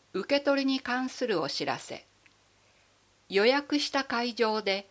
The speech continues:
顔写真の無料撮影と手続きを行い、後日簡易書き留め等で自宅に郵送します。二次元コード付きマイナンバーカード申請書により、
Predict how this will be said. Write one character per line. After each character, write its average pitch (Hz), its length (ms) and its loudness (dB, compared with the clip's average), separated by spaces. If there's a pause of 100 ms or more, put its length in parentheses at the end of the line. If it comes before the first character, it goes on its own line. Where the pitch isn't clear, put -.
(260)
顔 269 260 4
写 285 200 2
真 202 340 -4
の 151 320 0
無 196 140 -2
料 277 260 4
撮 285 340 -2
影 202 220 2
と 156 280 0
手 202 140 -4
続 285 300 -2
き 190 220 -2
を 147 160 4
行 156 160 -6 (180)
い、 147 160 -6 (420)
後 254 140 6
日 175 460 -2 (260)
簡 247 220 4
易 285 280 4
書 285 100 2
き 285 100 -10
留 233 180 0
め 196 80 0
等 185 260 0
で 147 320 -2
自 - 140 -10
宅 170 280 -2
に 254 160 2
郵 190 180 2
送 170 280 -4
し - 160 -4
ま 139 180 -2
す。 - 220 -18 (880)
二 196 180 0
次 277 160 2
元 285 300 4
コ 247 220 2
ー 254 60 2
ド 240 140 0
付 - 400 -6
き - 60 -20 (100)
マ 196 200 0
イ 285 80 4
ナ 277 180 4
ン 269 80 2
バ 262 240 2
ー - 40 -20
カ 254 220 0
ー 214 60 -4
ド 151 240 0
申 247 260 -4
請 247 260 -4
書 233 200 -6
に 185 120 -2
よ 147 160 0
り、 143 240 -4